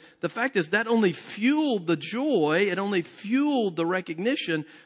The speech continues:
because it brings home to the people in time and in space that this work of atonement, this work of deliverance that God did for his people was costly.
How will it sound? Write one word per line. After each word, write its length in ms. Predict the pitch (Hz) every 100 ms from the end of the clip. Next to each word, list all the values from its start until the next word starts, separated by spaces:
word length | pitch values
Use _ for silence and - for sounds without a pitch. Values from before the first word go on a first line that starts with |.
| -
because 240 | 165 180
it 160 | 180 143
brings 380 | 214 277 277
home 480 | 220 220 240 277 269
to 140 | 208 190
the 100 | 170
people 520 | - 254 262 185 170
in 140 | 165
time 400 | 175 226 240 233
and 100 | 185
in 120 | 165
space 640 | 160 - 226 226 180 143 - _ _ _
that 220 | 180 180
this 200 | 185 156
work 500 | 131 160 247 254 247
of 120 | 180 170
atonement, 720 | 170 - 214 196 160 156 165
this 200 | 170 160
work 440 | 147 190 240 247
of 120 | 196
deliverance 560 | 156 156 214 170 156 -
that 160 | 156 139
God 260 | 196 202
did 160 | 185 185
for 140 | 170
his 120 | 156
people 460 | - 220 208 156 127 - _
was 160 | - 165
costly. 840 | - 180 190 - - 123 95 -